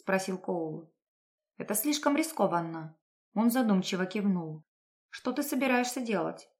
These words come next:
не удержавшись, спросила Эмбер. "Не знаю". В его взгляде была искренность.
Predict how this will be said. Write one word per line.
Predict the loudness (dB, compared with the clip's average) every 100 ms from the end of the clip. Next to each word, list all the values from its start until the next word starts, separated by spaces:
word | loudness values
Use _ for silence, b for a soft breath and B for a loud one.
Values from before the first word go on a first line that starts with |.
| _
не | 2 4
удержавшись, | 6 4 6 4 2 -6 -6
спросила | -2 -2 0 -2 -2
Эмбер. | -2 -4 -6 -8 -14 _ _ _ _ _ -6
"Не | -2
знаю". | 2 4 4 2 -2 -8 _ _ _
В | -2
его | 4 4
взгляде | 4 2 2 2
была | 0 2 2
искренность. | 0 -4 -6 -8 -8 -10 -16 -20